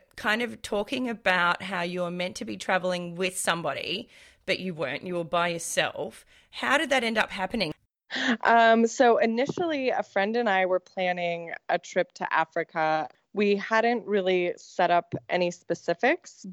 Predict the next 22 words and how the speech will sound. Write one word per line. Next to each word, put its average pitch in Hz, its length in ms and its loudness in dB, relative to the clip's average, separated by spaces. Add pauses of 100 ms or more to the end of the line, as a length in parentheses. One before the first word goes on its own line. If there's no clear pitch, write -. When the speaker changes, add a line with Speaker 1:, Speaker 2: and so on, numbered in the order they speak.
(140)
Speaker 2:
We 240 140 4
were 262 60 4
planning 277 340 -4
on 302 140 -2
going 233 260 0
for 208 140 0
a 202 40 -2
month 190 360 -2
or 180 80 -2
two 165 400 -2
to - 180 -4
Africa. 160 480 0
We 165 140 2
wanted 165 240 2
to 214 80 -2
do 214 160 0
safaris 160 720 0
and 160 100 -4
whatnot, 156 520 0
and 175 120 -2
I'd 156 240 -2
purchased, 202 720 0